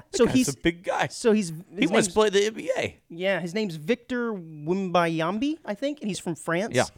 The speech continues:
Speaker 2: He's seven-foot-five, which is just
Speaker 1: That's not
Speaker 2: incredible.
Speaker 1: that tall.
Speaker 2: But it got me <laughs> thinking,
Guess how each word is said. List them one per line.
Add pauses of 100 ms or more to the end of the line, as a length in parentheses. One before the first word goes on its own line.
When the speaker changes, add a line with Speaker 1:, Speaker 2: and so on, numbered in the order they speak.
(220)
Speaker 2:
He's
seven-foot-five, (360)
which
is
just
Speaker 1:
That's
not
Speaker 2:
incredible.
Speaker 1:
that
tall. (240)
Speaker 2:
But
it
got
me
<laughs>
thinking,